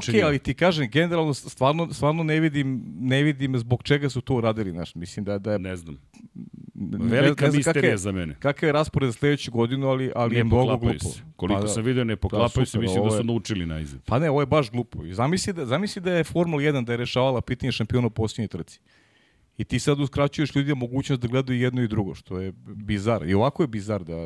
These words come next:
Speaker 1: znaš, potpuno nepotrebno. Mislim da, da, da je, neko je tu uštinut, znaš. Da li Formula jedan, mislim, Formula ima neke svoje fanove, mislim da više trpi Moto G P, bez obzira što je sezona na kraju, što je odlučivalo o tituli šampiona, ali, ali mislim da više trpi, jer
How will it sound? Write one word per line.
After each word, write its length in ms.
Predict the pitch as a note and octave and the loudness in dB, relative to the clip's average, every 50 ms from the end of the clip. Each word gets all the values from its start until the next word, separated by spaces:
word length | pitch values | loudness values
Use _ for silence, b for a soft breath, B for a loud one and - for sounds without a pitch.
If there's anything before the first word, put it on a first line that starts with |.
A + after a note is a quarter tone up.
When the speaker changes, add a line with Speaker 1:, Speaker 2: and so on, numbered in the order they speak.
| D#2+ E2+ | -10 -12
Speaker 1:
znaš, 380 | F2 - A#2+ F#2+ E2 - - _ b b b b b b b b b b b b b b b b b b b - | -12 -10 -8 -8 -8 -10 -14 _ b b b b b b b b b b b b b b b b b b b -6
potpuno 300 | A2+ G#2+ - - C3 B2 | -6 -4 0 0 0 2
nepotrebno. 520 | B2 C3 B2 - - - - F#2 D#2+ D#2+ E2+ | 2 2 0 0 -4 -6 -6 -8 -8 -8 -6
Mislim 320 | F#2 G2 G2 - A#2 G#2+ | -6 -6 -6 -6 -4 -4
da, 160 | G#2 G#2 G#2 | -2 -2 -2
da, 240 | G2+ G#2+ G#2+ G#2 G#2 | -2 -2 -2 -2 -2
da 140 | G#2+ A2+ A2 | -2 0 0
je, 160 | A2 A2 G#2 G2 - A#2+ - | 0 0 -2 -2 -4 -6 -4
neko 400 | B2+ B2+ A#2+ B2+ C#3+ - - D#3+ | -2 0 2 2 2 2 2 0
je 60 | C#3+ | 0
tu 140 | - - D#3+ | 0 0 0
uštinut, 540 | D3 D3 - - F3+ D#3 B2+ G2 - - - | 0 0 0 0 0 0 0 -2 -6 -6 -10
znaš. 460 | A2+ - F#2+ G2 F2+ E2+ - - - b b b b b b b b b b | -10 -8 -6 -4 -6 -6 -8 -12 -18 b b b b b b b b b b
Da 140 | b A2 A2+ | b 2 2
li 120 | B2 C3 B2 | 4 2 2
Formula 380 | - - C3 B2+ B2+ B2 A2 G#2+ | 2 2 0 0 0 -2 -2 -2
jedan, 280 | A2 A2 B2+ C3+ B2+ - - | -2 -2 -2 -4 -6 -6 -6
mislim, 260 | A2+ G#2 - - A2 | -8 -8 -6 -8 -6
Formula 280 | - B2 B2+ A#2+ A#2+ C3+ | -2 -2 0 0 2 2
ima 140 | C3+ C3 | 2 2
neke 240 | G#2+ G2+ G2 - G#2 | 0 -2 -2 -4 -6
svoje 260 | - - A2+ A#2 A2 | -6 -2 0 0 0
fanove, 400 | G#2+ - A2 G2+ G#2 A#2+ C3+ C3 | 0 -2 -4 -2 -2 0 0 0
mislim 240 | B2+ C3+ C#3 - D3 | 0 -2 -2 -2 -2
da 80 | C3 C3 | -2 0
više 200 | C3+ D3 D3 C#3+ | 0 0 0 0
trpi 280 | - - C#3 - - | -2 -2 -4 -2 -2
Moto 280 | B2+ C3 C3 C3 - C3+ | 0 0 0 2 0 0
G 140 | A2+ B2 C3 | -2 -2 -2
P, 160 | - D3+ B2 | -2 -4 -4
bez 200 | F#2+ F#2 F2+ F#2+ | -2 -2 -2 0
obzira 280 | G#2 G#2+ G#2 A#2 A2 G#2+ | -2 -2 -2 -2 -4 -4
što 220 | - - B2 A#2 | -4 0 0 2
je 100 | A2+ A2 - b b b b b b b b b | 2 2 -2 b b b b b b b b b
sezona 460 | - - - B2+ A2 A2+ A#2+ B2+ B2 | -8 -2 0 0 2 2 2 2 2
na 120 | A#2+ A#2 G#2+ | 0 -2 -2
kraju, 340 | - B2 A#2+ B2+ B2+ B2+ | -2 0 0 2 2 0
što 160 | A#2+ - - C3 | 0 0 0 0
je 40 | |
odlučivalo 760 | B2 B2 B2+ A#2 - - B2+ B2+ B2 A#2 A#2 A2+ A2+ A2+ A2+ A2+ | 0 0 -2 -2 -2 0 0 2 2 2 2 2 2 0 0 -2
o 40 | |
tituli 380 | G#2+ - C3 B2 - C3 A#2 A#2 | -2 -2 -4 -4 -2 -2 -2 -2
šampiona, 500 | - - A2+ - - A#2+ A#2 A#2 G#2+ E2+ | 0 -2 -4 -2 0 2 2 2 2 -2
ali, 220 | D#2+ E2 F2 E2 - | -6 -6 -6 -6 -6
ali 200 | - F#2+ F#2+ G2+ | -6 -4 -4 -4
mislim 320 | G2 A#2 A#2 - - B2+ A#2 | -2 -4 -4 -4 -4 -2 0
da 80 | A2+ | 0
više 300 | G#2+ A#2+ C3 B2+ - C3+ | 2 2 0 0 0 -2
trpi, 340 | - - C#3 C#3 - - G#2 | -2 -2 -2 -4 -2 -2 -2
jer 140 | F2+ F2+ | -2 -2